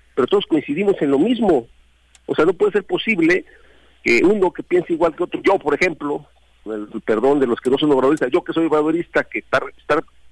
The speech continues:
coincidiendo con el panista, con el, con el priista, con el D M C, pues no es un tema de partido, es un tema de, de, de pensamiento, de ideología, y que, y que pro-, un propio diputado de Morena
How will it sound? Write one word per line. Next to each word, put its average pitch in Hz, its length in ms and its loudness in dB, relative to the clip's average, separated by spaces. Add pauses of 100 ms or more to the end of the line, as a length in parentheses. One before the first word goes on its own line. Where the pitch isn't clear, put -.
(260)
coincidiendo 160 680 0
con 113 240 -2
el 107 80 -2
panista, 147 460 0
con 117 220 -4
el, 110 100 -2
con 110 260 -2
el 110 120 2
priista, 147 560 0 (340)
con 117 160 0
el 120 100 2
D 147 120 4
M 151 160 0 (100)
C, 185 240 0 (520)
pues 135 100 -8
no 165 80 4
es 208 40 -2
un 214 120 -8
tema 214 200 0
de - 80 -2
partido, 190 440 0
es 165 80 -2
un 214 120 -6
tema 220 240 0
de, 151 180 0
de, 113 100 2
de - 300 -4
pensamiento, 123 600 -2
de 156 80 4
ideología, - 580 0 (520)
y 120 100 -6
que, 117 240 0 (120)
y - 60 -16
que 190 140 0
pro-, - 220 -2
un 240 160 -2
propio 151 580 0 (340)
diputado 165 440 0
de 143 60 0
Morena 156 460 2